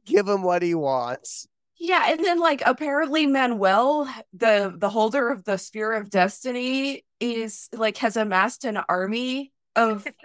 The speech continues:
Speaker 1: <laughs>
Speaker 2: possessed people that, like
Speaker 1: Look, I'm not gonna lie, I kinda lost the plot around here, but Papa Midnight and John Constantine do some kink play, and Keanu gets MacGuffin vision.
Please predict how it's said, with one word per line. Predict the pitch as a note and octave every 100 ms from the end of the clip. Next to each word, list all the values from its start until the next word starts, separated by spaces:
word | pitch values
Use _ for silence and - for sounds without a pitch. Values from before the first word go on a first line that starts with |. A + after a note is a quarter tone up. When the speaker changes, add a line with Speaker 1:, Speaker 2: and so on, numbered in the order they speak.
| -
Speaker 1:
<laughs> | - -
Speaker 2:
possessed | - B3 A3 A#3+ -
people | - C#4+ D#4 E4 E4 E4 F4 C#4+ -
that, | E3 A#3 A#3
like | A3+ A3+ G#3+ G3+ - _ _ _ _ _ _ _ _ -
Speaker 1:
Look, | A3+ A3 G#3
I'm | G#3 B3+
not | C#4 C#4
gonna | C4+ B3
lie, | A3 G#3+ G#3+ G#3+
I | G3+
kinda | G3+ D4 A3+ A3
lost | G#3 G3 G3 G#3
the | E3+
plot | F3+ F#3+ G3
around | G3+ G3+ G3
here, | G3 G3 F#3 _ _ -
but | F3+ F3+ F#3 _ _ - F3
Papa | G#3 G#3+ G#3+
Midnight | G#3 G3+ G3+ F#3+ G3
and | F#3+ F3
John | F#3 F#3
Constantine | F3 F3+ F3 F3 F3
do | E3 F3+
some | - E3 D3
kink | G3 G3 -
play, | G3+ G3+ F#3+ _ _ _
and | D#3+ E3+
Keanu | - F#3 E3+ E3 E3+
gets | D#3 D#3 -
MacGuffin | D#3 C#3+ C3+ - A2+
vision. | G#2+ G#2+ B2 B2+